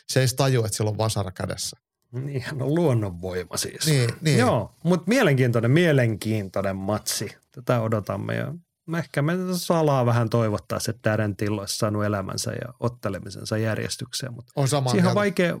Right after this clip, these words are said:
Speaker 2: vaikea uskoa. Mutta palataan järjestykseen. Aslak siis pyysi meiltä pääkorttiotteluiden voittajat. Ja seuraavana on matsi, joka on mennyt ihan tuoreeltaan uusiksi. Kunnianarvoisa Robin Lawler oli joutunut jäämään pois, mutta matsi silti järjestyy.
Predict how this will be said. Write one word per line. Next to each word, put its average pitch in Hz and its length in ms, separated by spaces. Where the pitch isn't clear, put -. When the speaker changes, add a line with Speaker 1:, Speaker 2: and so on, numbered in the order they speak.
Speaker 2:
vaikea 165 380
uskoa. 139 420
Mutta 208 280
palataan 180 480
järjestykseen. 170 520
Aslak 165 380
siis 147 280
pyysi 147 220
meiltä 151 260
pääkorttiotteluiden 147 840
voittajat. 143 420
Ja 135 60
seuraavana 175 600
on 160 60
matsi, 175 380
joka 127 300
on 131 100
mennyt 139 220
ihan 151 180
tuoreeltaan 127 600
uusiksi. 135 480
Kunnianarvoisa 190 500
Robin 185 360
Lawler 139 600
oli 139 240
joutunut 131 380
jäämään 127 300
pois, 208 440
mutta 160 420
matsi 170 320
silti 151 240
järjestyy. 135 840